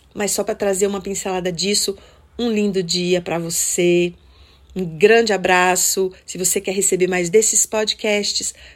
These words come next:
você pode me seguir aqui onde você tá e você pode compartilhar com seus amigos, porque levar essa palavra de carinho, essa palavra de clareza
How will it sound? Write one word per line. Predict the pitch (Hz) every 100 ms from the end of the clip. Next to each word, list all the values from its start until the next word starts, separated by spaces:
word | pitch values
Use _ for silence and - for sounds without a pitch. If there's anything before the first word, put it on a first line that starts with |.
| -
você | - -
pode | 226 233 202
me | 208 208 214 262
seguir | 302 - 254 180 202 240 - - -
aqui | - 214 - 226
onde | 254 196
você | 196 -
tá | 196 196 214 - - -
e |
você | 294 302
pode | 370 330 320
compartilhar | 311 277 294 - 247 262 302
com | 214
seus | 202 180 175
amigos, | 170 156 147 151 - - - - - -
porque | 185 208
levar | 196 175 170 240 254 -
essa | 196 -
palavra | 185 180 175 180 175 170 170 170 - - - - -
de | 175
carinho, | - 208 180 175 190
essa | 175 175
palavra | 180 175 175 180 175 180
de | 170 175
clareza | - 202 175 175 196 185 175 165